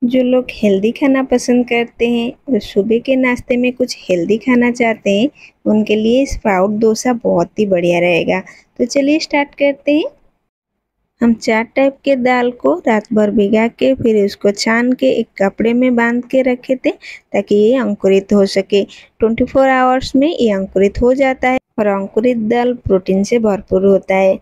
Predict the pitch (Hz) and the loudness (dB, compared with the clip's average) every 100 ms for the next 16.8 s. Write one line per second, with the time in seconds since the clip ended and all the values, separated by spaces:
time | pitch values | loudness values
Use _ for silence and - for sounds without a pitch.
0 | _ _ _ - 214 226 233 - 247 220 | _ _ _ -6 -2 -2 -2 -2 0 0
1 | 196 208 214 226 233 240 240 247 240 247 | -2 -2 -2 0 0 0 0 -2 2 0
2 | 247 202 202 202 202 202 202 - 208 208 | 0 0 0 0 0 0 -2 -2 -2 0
3 | 220 240 240 233 - 196 190 185 - 233 | 0 0 0 -2 -2 -2 -2 -4 -2 0
4 | 233 233 233 233 240 - 214 196 196 190 | 2 0 0 0 0 0 -2 0 -2 -2
5 | 190 190 196 202 190 190 202 220 233 - | -2 0 0 2 0 0 2 0 -2 -2
6 | 214 - 185 185 196 226 233 233 226 233 | 0 0 -2 -2 -4 -2 -2 -2 -2 0
7 | 233 - - 202 202 - 185 185 240 226 | -2 -4 -2 -2 -2 -2 -2 0 -2 0
8 | 220 190 175 190 185 180 185 190 190 190 | 2 2 0 0 0 0 0 0 -2 -2
9 | - - - - 196 202 196 190 190 190 | -6 -20 -12 -4 0 0 0 -2 0 0
10 | 190 202 226 240 233 - 196 208 208 233 | 0 -2 0 0 0 0 -4 -2 -2 -2
11 | 233 233 233 240 - 196 190 208 214 226 | 0 0 0 0 0 -2 0 -2 -2 -2
12 | 233 233 233 233 226 247 - - - - | 0 -2 -2 -2 0 -2 -2 -20 -18 -6
13 | 226 247 240 - 247 285 226 202 196 202 | -2 0 -2 0 0 0 0 2 0 -2
14 | 196 196 202 202 190 202 226 240 240 - | 0 0 -2 -4 -2 0 0 0 -2 0
15 | 269 262 196 185 - 240 254 220 185 185 | -2 0 0 -2 -2 -4 -2 -2 -2 -6
16 | 185 208 202 202 196 196 196 | -6 -2 -2 0 0 0 0